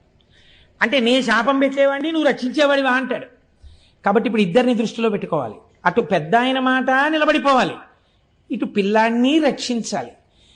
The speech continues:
ఇంత తప్పు చేసి ఉన్నవాడైనా తన పాదములు పట్టుకుంటే బుద్ధిని కూడా సంస్కరించాలి.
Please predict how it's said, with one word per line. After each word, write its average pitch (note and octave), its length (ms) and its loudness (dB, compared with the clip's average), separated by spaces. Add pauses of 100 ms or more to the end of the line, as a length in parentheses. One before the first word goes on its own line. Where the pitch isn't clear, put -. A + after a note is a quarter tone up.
(200)
ఇంత C4+ 680 0 (760)
తప్పు G3+ 340 0
చేసి C4 500 0
ఉన్నవాడైనా D4 1000 0 (1160)
తన F#3+ 140 -2
పాదములు A#3+ 680 -2
పట్టుకుంటే B3 680 0
బుద్ధిని F3+ 560 0
కూడా B3+ 260 0
సంస్కరించాలి. G#3+ 840 -2